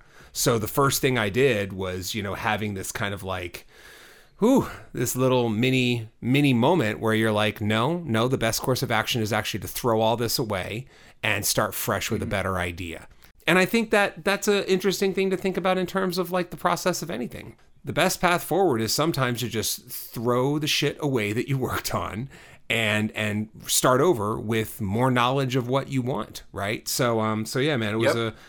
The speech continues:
Speaker 1: it's, it's not the first time I've ever done that, and it's not the last. A-, and I also think that the more you create does take some level of, of, you know, just knowing that you can do better next time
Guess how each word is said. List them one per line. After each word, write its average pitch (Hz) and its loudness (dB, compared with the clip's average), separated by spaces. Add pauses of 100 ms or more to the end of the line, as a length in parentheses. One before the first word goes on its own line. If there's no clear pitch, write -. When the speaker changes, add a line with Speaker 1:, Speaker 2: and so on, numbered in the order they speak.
(240)
Speaker 1:
it's, - -12
it's 139 0
not 147 4
the 139 -2
first 139 2
time 147 2
I've 147 2
ever 151 0
done 151 2
that, 170 0
and - -6
it's 131 -6
not 135 0
the 123 -6
last. 107 -2 (340)
A-, 120 -2
and 127 2
I 120 4
also 120 2
think 120 -2
that 117 -4
the 113 -2
more 110 2
you 110 0
create 104 -6
does 107 -2
take 110 -4
some 110 0
level 98 -4
of, 87 -10
of, 98 -8
you 101 -6
know, 92 -6
just 104 -4
knowing 104 -2
that 92 -8
you 104 -4
can 101 -4
do 95 -4
better 90 -4
next 101 -4
time 87 -4